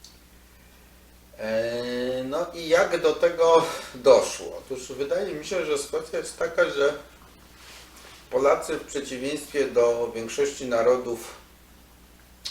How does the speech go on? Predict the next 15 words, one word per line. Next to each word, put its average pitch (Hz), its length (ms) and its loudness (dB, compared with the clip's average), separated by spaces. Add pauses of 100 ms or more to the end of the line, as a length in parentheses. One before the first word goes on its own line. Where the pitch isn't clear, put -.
(140)
Europy 110 440 2
i 104 80 -8
świata 147 580 2 (800)
mają 143 200 0
taką 143 280 0
sytuację, 139 840 0
że, 120 540 2 (100)
y, 107 1160 -10
muszą 131 300 0
być 127 200 -4
odpowiedzialni 120 840 -2
sami 117 340 -6
za 101 160 2
siebie, 135 340 -2
ponieważ 120 880 -4